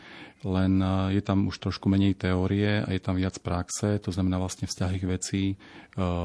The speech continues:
sociálnych, e, a vzťahových vecí medzi klientmi, medzi terapeutmi a vlastne učia sa tam ako keby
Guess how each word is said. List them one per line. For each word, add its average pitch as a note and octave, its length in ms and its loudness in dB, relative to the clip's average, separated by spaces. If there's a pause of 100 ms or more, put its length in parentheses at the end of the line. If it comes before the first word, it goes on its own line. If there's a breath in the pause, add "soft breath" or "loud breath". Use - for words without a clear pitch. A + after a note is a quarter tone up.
(120)
sociálnych, F#2 1040 0
e, - 20 2 (380)
a - 220 -16
vzťahových F#2 500 -2
vecí F2 240 -2
medzi F2+ 240 0
klientmi, F#2 560 0
medzi F2 240 -2
terapeutmi F2+ 720 -2 (640 loud breath)
a - 80 -8
vlastne F2+ 400 0
učia F2+ 480 -2
sa F2+ 240 -8
tam F2+ 320 -4
ako - 240 -8
keby F2 400 -4